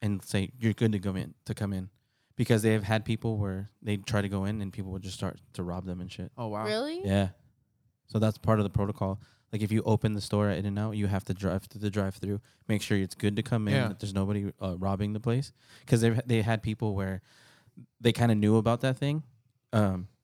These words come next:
Speaker 1: and they were being held by gunpoint, and they're like,
Speaker 2: Yeah.
Speaker 1: and they have
Speaker 2: Wow.
Speaker 1: time to call the police.
Speaker 3: Really?
Speaker 1: Yeah.
Speaker 2: That's crazy.
Speaker 1: At certain stores, yeah.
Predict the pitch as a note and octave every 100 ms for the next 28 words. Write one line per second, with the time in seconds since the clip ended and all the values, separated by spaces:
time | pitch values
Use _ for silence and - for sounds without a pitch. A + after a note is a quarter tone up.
0 | _ _ _ _ _ - G#2+ G#2+ G#2+ G#2+
1 | F2+ G2+ G2 F#2+ G2 G2 - F#2 - _
2 | _ G2+ F#2+ F2+ F2 - - _ _ _
3 | - - _ _ C3+ C3 A#2 - - G#2+
4 | G2+ F#2+ A#2 A#2 A2+ G2+ G2 - F#2+ F#2+
5 | F#2 F#2 A#3+ C4+ F4 G#2 G2+ G2 B2 -
6 | - C#3 A2+ A2 A2 A#2 G#2+ A2 G#2 G2+
7 | G2+ G2+ G#2